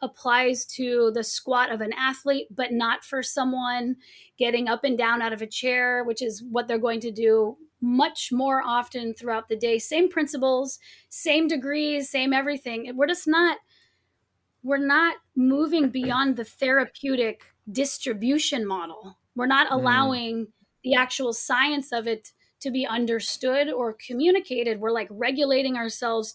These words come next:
Speaker 1: to assume someone will give you fifteen minutes. What do you, what, what's their tweet? What's their short bit? And then when the bigger picture doesn't look like that short bit, everyone's sort of stunned. It's like a bi-, a big picture,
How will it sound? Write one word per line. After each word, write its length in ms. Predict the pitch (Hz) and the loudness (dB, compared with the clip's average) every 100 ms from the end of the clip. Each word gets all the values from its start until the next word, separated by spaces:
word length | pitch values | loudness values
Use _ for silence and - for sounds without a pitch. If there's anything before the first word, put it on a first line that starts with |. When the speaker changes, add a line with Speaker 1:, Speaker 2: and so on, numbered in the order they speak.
| - | -6
Speaker 1:
to 380 | 240 226 214 214 _ _ _ _ _ _ _ _ _ _ - | 0 2 2 -2 _ _ _ _ _ _ _ _ _ _ -8
assume 400 | 277 - 359 370 | -4 0 6 6
someone 600 | 359 339 311 302 294 302 | 6 2 2 2 0 0
will 100 | 262 | -2
give 180 | 233 262 | 0 0
you 120 | 247 | -2
fifteen 560 | - 277 - - 262 233 | -4 -6 -6 -6 -4 -2
minutes. 580 | 226 226 156 - - 302 _ | -2 -4 -8 -10 -12 -16 _
What 220 | 233 262 | -2 0
do 60 | 277 | 0
you, 100 | 277 - | -4 -2
what, 240 | 294 - | -2 0
what's 220 | 302 302 | -2 -2
their 160 | 294 262 | -4 -4
tweet? 640 | - 311 262 - - - _ - - | -6 -6 -6 -8 -20 -20 _ -14 2
What's 240 | 277 277 | 2 4
their 140 | 285 | 0
short 520 | 262 - 302 277 247 233 | 0 0 2 2 0 -2
bit? 460 | 311 277 240 - _ _ _ _ _ _ _ | 2 2 0 -4 _ _ _ _ _ _ _
And 200 | 247 240 | -4 -2
then 360 | 254 254 254 254 | 0 0 0 0
when 160 | 254 254 | 0 0
the 80 | |
bigger 280 | 202 262 269 | 0 0 2
picture 320 | 269 269 - | -2 -4 -4
doesn't 280 | 247 226 233 | -4 -4 -2
look 160 | 269 294 | -2 0
like 200 | 262 - | -4 -4
that 140 | 233 | -8
short 380 | - 247 233 220 | -4 -4 -4 -2
bit, 260 | 233 220 220 427 - | -2 -2 -4 -8 -6
everyone's 400 | 247 233 220 - | -4 -2 -2 -2
sort 160 | 220 | -4
of 80 | 214 | -6
stunned. 520 | - - 269 285 233 | -6 -4 0 0 0
It's 140 | 214 233 | -4 -6
like 140 | 240 | -8
a 40 | 226 | -8
bi-, 140 | 302 359 | -8 -6
a 60 | |
big 240 | 240 302 269 | -4 -6 -4
picture, 500 | 330 311 269 247 | -8 -4 0 0